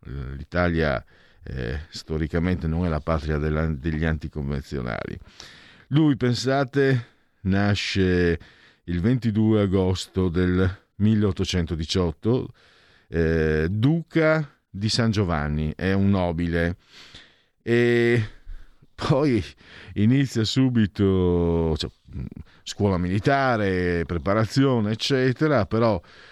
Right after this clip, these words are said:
ha, diciamo, <laughs> l'inconveniente di, eh, innamorarsi del, ehm, della moglie di suo cugino, Enrichetta di Lorenzo. E il cugino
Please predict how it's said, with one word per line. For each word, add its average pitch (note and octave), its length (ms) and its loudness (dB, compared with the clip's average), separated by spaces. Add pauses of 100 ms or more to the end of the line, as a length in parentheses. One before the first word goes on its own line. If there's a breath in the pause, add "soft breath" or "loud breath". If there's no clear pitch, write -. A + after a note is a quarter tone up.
(260 loud breath)
ha, A2 280 0 (120)
diciamo, G#2 720 -2 (680 loud breath)
<laughs> - 540 -16
l'inconveniente A#2+ 880 0
di, G2 300 0
eh, D2 1300 -10
innamorarsi G#2+ 840 2 (560 soft breath)
del, F2+ 380 0
ehm, D#2 1080 0 (220 soft breath)
della G2 480 -2
moglie F#2 680 0 (600)
di D#2+ 140 -8
suo E2 160 0
cugino, D#2+ 680 -2
Enrichetta F2 680 -2
di E2 120 -2
Lorenzo. D#2 720 -2 (1200)
E F2 640 -8
il A2 100 -4
cugino A#2 680 0